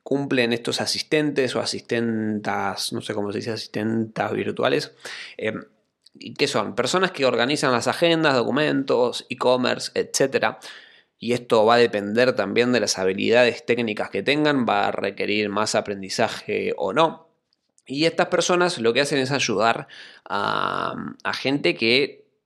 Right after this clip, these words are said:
le falta tiempo y necesiten que les lleve una agenda o que les hagan un poquito de orden virtual a todas sus cosas. Y esto se lo pueden ofrecer incluso a, a conocidos suyos que tengan un negocio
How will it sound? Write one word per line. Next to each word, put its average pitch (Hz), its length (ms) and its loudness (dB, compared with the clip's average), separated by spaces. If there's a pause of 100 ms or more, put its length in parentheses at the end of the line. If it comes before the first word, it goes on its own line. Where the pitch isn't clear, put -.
le 104 180 -8
falta 120 340 2
tiempo 151 280 2
y 165 40 6
necesiten 120 580 0
que 104 140 0
les 104 200 0
lleve 120 360 4
una 110 240 -4
agenda 117 720 0 (320)
o 113 320 4
que 104 140 0
les 104 320 -2
hagan 113 380 2
un 107 160 -4
poquito 110 500 0
de 98 160 0
orden 107 460 0
virtual 104 600 -2
a - 200 -6
todas 98 260 0
sus 101 140 -6
cosas. 113 360 -2 (200)
Y 139 40 2
esto 139 160 -2
se 139 80 -2
lo 113 140 0
pueden 127 220 4
ofrecer 120 420 0
incluso 127 580 2
a, 92 380 0 (380)
a - 100 -4
conocidos 107 520 -2
suyos 170 360 2
que 98 160 -4
tengan 104 320 -4
un 95 100 -4
negocio 127 540 0